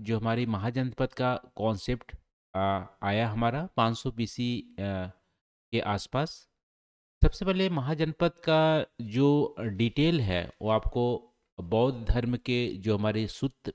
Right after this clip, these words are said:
पितका है, वहाँ पे देखने को मिलता है। सुत्त पितका में भी आपको अंगुतुरा जो निकाया है, वहाँ पे महाजनपद के नाम दिए हुए हैं। इन सोलह ज-, महाजनपद के नाम,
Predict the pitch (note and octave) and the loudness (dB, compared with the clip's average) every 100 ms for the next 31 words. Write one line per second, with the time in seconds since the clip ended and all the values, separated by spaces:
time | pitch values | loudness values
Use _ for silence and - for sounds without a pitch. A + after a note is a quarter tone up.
0 | - A2 - G#2+ G#2+ G2 A#2+ F3 - _ | -8 -8 -6 -4 -2 -2 -4 -6 -12 _
1 | _ _ _ _ _ _ _ _ _ B2+ | _ _ _ _ _ _ _ _ _ -4
2 | A#2+ E3+ F#3 D3 C3 C#3+ B2+ A#2 C3+ C#3+ | 0 2 2 2 2 2 2 0 -2 -2
3 | E3 E3 - - C3 - C3 C#3 C#3+ D3+ | -2 -4 -4 -6 -4 -4 -2 0 2 0
4 | D3 D3+ D3 B2 - C3+ C#3 C3+ _ _ | 0 0 0 -2 -2 2 2 2 _ _
5 | - A#2+ C3 D3+ - C#3+ C#3 C#3 B2+ A2 | -2 0 2 0 0 2 2 2 2 0
6 | G2 G#2 A#2 A#2 C#3+ C#3 G#2 G#2+ C#3+ - | 2 2 2 0 -2 -2 -4 -2 -2 0
7 | C3+ B2 G#2 G#2+ G#2 - A2+ - G2 G2 | 0 0 -2 0 -2 0 -2 -2 -2 0
8 | B2 C3 _ F#2+ F#2+ F#2 F2 F2 F2+ G#2 | -2 -6 _ -10 -2 -2 0 -2 -4 -8
9 | - _ _ _ _ _ _ _ _ B2 | -12 _ _ _ _ _ _ _ _ -2
10 | C#3 D#3 F3 E3+ D#3+ D3+ - A#2 A#2+ D3 | -2 2 2 4 2 0 -2 -2 0 0
11 | C#3+ D3 - C3 C3 C#3+ C3+ | 0 0 0 0 0 0 -6